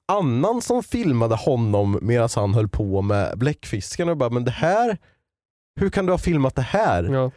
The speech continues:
Speaker 1: Åh, jag, typ, jag är så skadad av såna här saker. Det, ibland när jag kollar på dokumentärer, så det enda jag kan tänka på bara, hur fan, undrar om de filmar det här?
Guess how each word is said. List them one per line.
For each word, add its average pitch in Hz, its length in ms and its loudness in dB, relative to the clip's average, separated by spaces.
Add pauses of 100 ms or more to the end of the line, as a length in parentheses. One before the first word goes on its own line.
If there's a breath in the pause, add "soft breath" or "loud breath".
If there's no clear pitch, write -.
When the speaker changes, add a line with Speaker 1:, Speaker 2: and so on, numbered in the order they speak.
(720 soft breath)
Speaker 1:
Åh, 107 140 -8
jag, 131 180 0
typ, 135 200 -4
jag 139 160 2
är 139 40 2
så 139 120 -4
skadad 143 480 0
av 131 60 0
såna 123 140 -2
här 98 120 -2
saker. 92 320 -4
Det, 120 260 -2
ibland 143 260 0
när 143 60 2
jag 131 80 0
kollar 127 120 2
på 110 60 0
dokumentärer, 110 420 0
så 131 120 -8
det 127 120 -4
enda 139 300 0
jag 110 60 -2
kan 120 100 -4
tänka 113 200 -4
på 98 80 -4
bara, 85 140 -2
hur 135 80 -2
fan, - 240 -6
undrar 202 240 -4
om 302 60 -2
de 311 80 -4
filmar 135 380 -2
det 131 60 2
här? 127 400 0